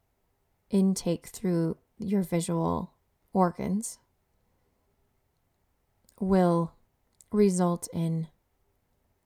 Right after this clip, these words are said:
a consumption that may or may not be desired. And so we ask you, what do you desire to consume?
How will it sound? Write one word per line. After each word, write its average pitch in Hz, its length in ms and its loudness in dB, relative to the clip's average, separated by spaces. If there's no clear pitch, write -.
a 190 80 0
consumption 185 880 -6
that 185 180 0
may 175 180 0
or 170 80 -2
may 170 140 -2
not 165 220 -6
be 185 100 -6
desired. 65 540 -10
And 254 160 0
so 262 140 0
we 247 180 2
ask 185 320 -2
you, 202 100 0
what 220 280 -4
do 185 260 2
you 190 260 0
desire 170 540 -2
to 180 240 -4
consume? 175 540 -4